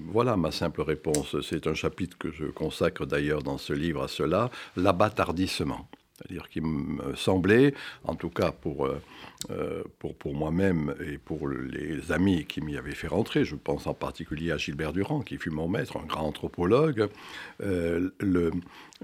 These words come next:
la franc-maçonnerie, c'était justement, euh, je dirais, à, dans la suite des, des,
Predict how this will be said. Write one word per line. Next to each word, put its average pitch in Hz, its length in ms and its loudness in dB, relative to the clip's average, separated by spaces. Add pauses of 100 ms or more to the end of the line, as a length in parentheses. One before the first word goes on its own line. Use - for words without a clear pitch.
la 101 140 2
franc-maçonnerie, 104 560 4
c'était 110 320 4
justement, 107 580 6
euh, 87 300 0
je 90 140 -2
dirais, 101 360 4
à, 92 160 4 (280)
dans 95 120 2
la 82 140 6
suite 101 420 0
des, 87 280 2
des, 85 200 0